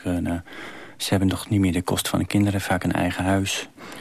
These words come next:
En ook gewoon, ja, hun behoeften nemen af. Ze gaan toch wat minder vaak naar, eh, sportvereniging. Ze, ze maken hun, eh, woning niet meer opnieuw. Ze ver-, weinig woningvernieuwing daarin. Dus, eh,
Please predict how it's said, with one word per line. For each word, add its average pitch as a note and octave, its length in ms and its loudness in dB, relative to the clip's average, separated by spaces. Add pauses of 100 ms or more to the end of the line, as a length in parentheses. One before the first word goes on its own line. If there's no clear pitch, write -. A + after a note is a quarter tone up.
(120)
En A2 300 4
ook - 180 0
gewoon, G2 300 4
ja, G2 160 4
hun G2 180 4
behoeften F#2+ 380 2
nemen F#2+ 320 4
af. F#2 140 0
Ze - 100 -4
gaan F2 160 0
toch - 120 -8
wat F#2 120 -2
minder F2+ 220 4
vaak - 300 -4
naar, F2+ 320 -2 (100)
eh, F#2+ 240 0 (360)
sportvereniging. F#2 880 2
Ze, F2+ 340 2 (480)
ze - 220 -2 (240)
maken F2+ 360 2
hun, F2+ 360 4
eh, F2 80 2 (160)
woning G2+ 340 4
niet G2+ 100 -2
meer G2 200 4
opnieuw. G2+ 400 2 (540)
Ze - 180 -8
ver-, F2+ 480 2
weinig F#2+ 260 2
woningvernieuwing G2+ 720 4
daarin. F#2+ 420 0 (560)
Dus, - 260 0
eh, A#2 180 4